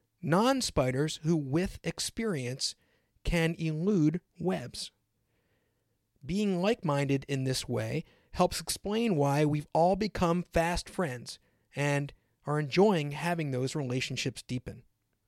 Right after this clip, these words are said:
More to the point, I've been trying to think through what sets this group apart. Let's have some fun with it and call them dignified and deft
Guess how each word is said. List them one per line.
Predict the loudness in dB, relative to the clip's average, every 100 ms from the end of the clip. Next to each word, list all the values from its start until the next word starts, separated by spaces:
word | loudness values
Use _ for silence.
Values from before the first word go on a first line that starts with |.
| _ _ _ _ _ _ _ _ _
More | 4 6 6
to | 2
the | 0
point, | 2 4 4 -2 _ _ _ _ -2
I've | 0
been | 0
trying | 2 2 2
to | 2
think | 2 0
through | 0 2 2
what | 2 0 0 -4
sets | -2 -4 -4
this | -6 -4
group | -4 -4
apart. | -4 -4 -6 -8 _ _ _ _ _ _ _ _ _ _ _
Let's | -2 0
have | 0
some | 2 2
fun | 4 4
with | 4 0
it | -2 -4
and | -4
call | 0 2
them | 4 4 4 0 -8 _ _ _ 0
dignified | 4 4 4 4 4 2
and | 0 2
deft | 2 2 -6